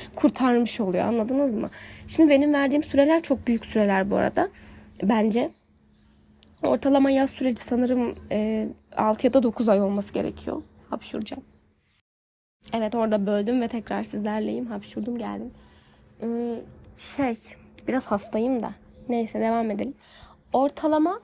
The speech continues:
altı ya da dokuz ay sanırım yaz süreci. Hani bu yine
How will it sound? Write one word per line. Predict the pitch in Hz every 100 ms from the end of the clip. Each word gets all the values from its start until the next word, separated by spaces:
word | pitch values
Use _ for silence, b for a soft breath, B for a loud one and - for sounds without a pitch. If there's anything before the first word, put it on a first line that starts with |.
| -
altı | 226 220 220 320
ya |
da | 277 233
dokuz | 233 240
ay | 214 202
sanırım | - 196 190
yaz | 190 196
süreci. | - 190 - -
Hani | - - 220
bu |
yine | 220 226 208 -